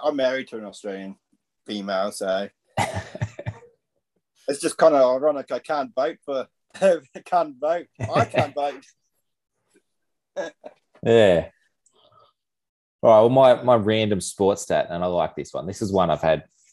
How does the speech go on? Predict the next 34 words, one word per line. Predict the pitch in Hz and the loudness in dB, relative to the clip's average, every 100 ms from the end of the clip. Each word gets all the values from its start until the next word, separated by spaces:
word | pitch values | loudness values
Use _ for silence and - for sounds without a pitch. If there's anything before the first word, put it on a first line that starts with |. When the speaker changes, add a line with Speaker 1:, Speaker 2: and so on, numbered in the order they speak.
| _ _ _ | _ _ _
Speaker 2:
in | 92 90 | -8 -6
my | 73 | -4
head | 85 76 | -6 -6
for | 80 | -4
a | |
while. | 73 73 78 65 69 _ _ _ _ _ _ _ _ _ _ _ _ _ _ _ _ _ _ - | -2 0 0 0 -6 _ _ _ _ _ _ _ _ _ _ _ _ _ _ _ _ _ _ 2
Desmond | 127 156 170 131 | 2 4 0 -2
Howard | 113 110 107 87 76 78 _ _ _ _ _ _ _ _ _ _ | 0 2 2 2 -2 -6 _ _ _ _ _ _ _ _ _ _
played | 92 90 - | -2 -2 -4
for | |
the | 85 80 76 - _ | -2 -2 -2 -8 _
Green | 92 90 85 | -4 -4 0
Bay | 80 | 0
Packers | 78 80 76 76 73 - - _ _ _ _ - | 0 -6 -6 -6 -10 -14 -20 _ _ _ _ -2
during | 87 82 | 0 2
the | 76 | 0
nineties. | 76 76 78 - 73 | -2 0 -2 -4 -4
I | 78 | -2
think | 123 175 | 0 2
he | 170 | 0
was, | 104 - - - - _ _ _ _ _ _ - | 0 -4 -16 -18 -20 _ _ _ _ _ _ -4
he | |
was | 110 104 | -2 2
drafted, | 117 131 156 156 117 90 - _ - | 4 4 2 2 2 0 -10 _ -8
he | |
was | 110 | -6
drafted | 101 117 131 - 139 | -2 0 0 -2 -4
by | 123 | -2
Washington. | 104 87 95 - 90 - 78 | -2 -2 -6 -6 -14 -12 -10
He | |
was | 82 82 | -6 -2
a | |
wide | 82 87 78 | 2 2 2
receiver. | 78 85 82 69 | -4 -2 -2 -4